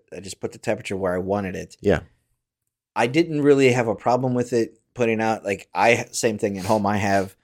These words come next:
Speaker 1: space heaters that are a little bit more compact, little, um, you know, not a whole lot bigger than, like, say, I guess, like, a medicine ball or something.
Speaker 2: Yeah, sure. Yep.
Speaker 1: And they,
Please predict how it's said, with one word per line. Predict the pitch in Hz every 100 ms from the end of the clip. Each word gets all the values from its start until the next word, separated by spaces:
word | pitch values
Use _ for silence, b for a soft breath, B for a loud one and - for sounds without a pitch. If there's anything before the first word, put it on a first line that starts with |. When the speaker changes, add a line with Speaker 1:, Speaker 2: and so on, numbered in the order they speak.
| _ _ _ _
Speaker 1:
space | - - 110 110
heaters | 110 101 101
that | 101 95
are | 95
a |
little | 95 113
bit | 104 98
more | 92
compact, | - 104 101 101 101 101 - _ -
little, | 101 92 95
um, | 90 90 85 85 92 _ _ _ _ _ _ _ _ _
you | -
know, | - _ _ _ _ _ _ _
not | 107 110 110
a |
whole | 107 113
lot | 101 98
bigger | 104 104
than, | 98 95 98 92 -
like, | 92 92
say, | 101 95 90 90
I | 85
guess, | 113 101 -
like, | 165 175
a | 90
medicine | 104 101 101 92 90
ball | 82 - 57
or |
something. | - 101 104
Speaker 2:
Yeah, | 71
sure. | - 80 - _
Yep. | 85 - _
Speaker 1:
And | 104 101 98 95 92 87 _
they, | 82 98 101